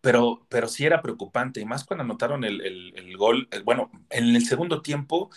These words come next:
sí, de plano a mí el equipo no me gustó, güey, porque no tuvo la pelota, no tuvo profundidad, creo que llegamos a lo mucho una o dos ocasiones,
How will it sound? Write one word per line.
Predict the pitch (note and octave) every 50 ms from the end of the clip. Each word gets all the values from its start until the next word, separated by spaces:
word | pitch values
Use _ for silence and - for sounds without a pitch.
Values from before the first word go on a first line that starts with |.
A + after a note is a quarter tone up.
| - - -
sí, | - - D#3+
de | -
plano | - D#3 D3+ D3+
a |
mí | D3 D3+ D3
el | D3
equipo | C#3+ C3+ - C3+ - - C3
no | C3 C3+
me | C3+
gustó, | A#2+ G2+ G2 - - - - A2
güey, | A2+ G#2+ G2 -
porque | - - - - - - - - - - - - - - - - _
no | - C#3 F#3
tuvo | F3 - G3 F#3
la | D#3+ C3 -
pelota, | - A2+ A2 B2 C3+ C3+ - - C#3 C#3 C#3 - -
no | C3+ C3+ C#3+ C#3 C3+ -
tuvo | - C#3+ C3+ C3
profundidad, | - - - - - F#2+ F#2 F#2 F#2+ G2+ G#2+ A#2 A#2+ B2 A#2+ A#2+ _
creo | - - A#2 A#2 A#2
que | A#2
llegamos | G#2+ F#2+ F#2+ G2 G2+ G#2 A2 A2 G2+ F#2+ - - - - - - _ _ _ _ _
a | - - D2+
lo | D#2 D#2
mucho | E2 F#2+ A2+ A#2 - -
una | F#2 F#2 F2+ E2 E2
o |
dos | F2 F#2+ - -
ocasiones, | - - D#2+ - - A#2 B2 B2 B2+ B2+ C3+ C3+ -